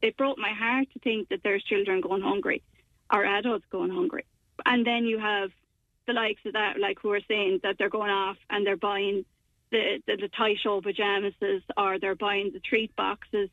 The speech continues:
or they're buying the latest iPhone, which is about seven hundred euros, or you're getting a bi-, a bike and an e-scooter, or you're getting a bike and a PlayStation, or, you know, you know what I mean? It's just,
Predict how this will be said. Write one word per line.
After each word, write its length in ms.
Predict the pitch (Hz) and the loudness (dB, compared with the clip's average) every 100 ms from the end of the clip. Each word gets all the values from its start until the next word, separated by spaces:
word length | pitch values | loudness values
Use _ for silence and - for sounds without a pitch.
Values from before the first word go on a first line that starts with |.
| - | -4
or 340 | 214 196 196 196 | -2 0 0 -2
they're 140 | 196 | -4
buying 320 | - 208 214 | -2 -4 -2
the 60 | 202 | 0
latest 400 | 208 220 220 - | 2 2 0 -2
iPhone, 560 | 208 208 - 214 196 196 | 0 0 0 -2 0 -2
which 140 | - | -4
is 60 | 202 | -2
about 220 | 202 196 - | 0 0 0
seven 240 | 208 190 | 0 0
hundred 320 | 202 202 185 | -2 -4 -2
euros, 440 | 208 208 196 180 202 - - - - - | 0 2 2 0 -2 -10 -20 -20 -20 0
or 420 | 214 208 202 208 208 | 2 2 0 -4 -2
you're 180 | 214 | -2
getting 280 | 208 233 220 | -2 -2 -2
a 60 | 208 | -2
bi-, 260 | 220 220 208 190 - | 0 0 0 -4 -4
a 80 | 214 | -4
bike 460 | 226 226 226 - - | 0 0 0 -4 -6
and 440 | 220 240 240 233 214 _ _ _ - | -2 0 2 0 -2 _ _ _ -4
an 160 | 220 226 | -2 0
e-scooter, 840 | 233 208 - 208 202 202 190 185 - | -2 -4 -2 0 0 -2 -4 -4 -2
or 200 | 208 202 | 0 2
you're 120 | 202 | 2
getting 360 | 214 202 208 202 | 0 -2 -2 -2
a 60 | 208 | -2
bike 300 | 214 233 - | 0 0 0
and 280 | 240 247 247 | 0 2 2
a 80 | 220 | 0
PlayStation, 880 | 226 208 202 - - 202 - 190 - | -2 0 -2 -4 -4 -4 -2 -2 0
or, 400 | 202 202 196 196 | 0 2 0 -2
you 160 | - 262 | 2 2
know, 80 | 254 | 2
you 140 | 254 | 2
know 80 | 269 | 2
what 100 | 285 | 2
I 40 | 294 | 2
mean? 220 | 294 254 | 2 0
It's 180 | 240 - | -4 -2
just, 220 | 370 | -2